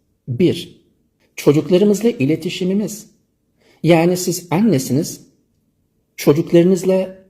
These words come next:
iletişiminize bakacağız. Babasınız, çocuklarınızla iletişiminize bu sembollerle bakacağız. Karı kocasınız,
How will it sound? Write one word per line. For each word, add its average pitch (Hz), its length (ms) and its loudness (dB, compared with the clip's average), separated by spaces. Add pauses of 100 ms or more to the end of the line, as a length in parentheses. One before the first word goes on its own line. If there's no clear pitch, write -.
(100)
iletişiminize 135 1000 -4
bakacağız. 110 720 -12 (840)
Babasınız, 135 840 2
çocuklarınızla 147 680 0
iletişiminize 127 960 -6 (260)
bu 139 160 -4
sembollerle 123 760 -4
bakacağız. 107 580 -14 (1080)
Karı 175 260 2
kocasınız, 180 760 -2